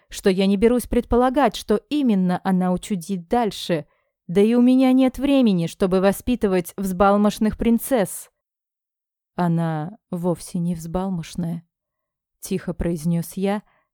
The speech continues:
чем заставил Ола посмотреть на меня. Решив, что раз разговор уже перешёл на такой уровень, утаивать и молчать не имеет смысла.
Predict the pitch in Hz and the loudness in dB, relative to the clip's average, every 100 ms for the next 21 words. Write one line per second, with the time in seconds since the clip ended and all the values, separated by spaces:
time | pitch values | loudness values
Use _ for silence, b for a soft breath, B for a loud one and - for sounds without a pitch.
0 | _ 208 175 165 170 - 185 160 165 - | _ -2 0 0 -2 -2 -2 0 -4 -2
1 | 190 196 196 - 180 175 170 175 165 170 | -2 0 -2 -2 -2 -2 -2 -4 -4 -2
2 | 165 165 165 156 165 _ _ _ _ _ | 0 0 0 -4 -8 _ _ _ _ _
3 | 180 180 - 180 160 - 180 175 175 - | 0 0 0 -6 -6 -2 0 2 -2 -2
4 | 170 165 185 175 165 160 170 170 180 175 | -4 0 0 0 -2 -2 -4 -2 -2 -4
5 | - 170 160 165 175 - 180 175 247 262 | -2 -2 0 -2 -4 -2 0 2 2 2
6 | 233 233 b b b 202 196 208 180 165 | 4 2 b b b -2 2 2 4 2
7 | 165 - 196 196 202 - 254 233 - - | -2 0 2 4 2 0 -2 -2 -6 -8
8 | 214 247 240 180 170 160 - - 165 160 | 2 4 6 4 2 -2 -8 -4 -4 -4
9 | - 160 165 | -8 -8 -8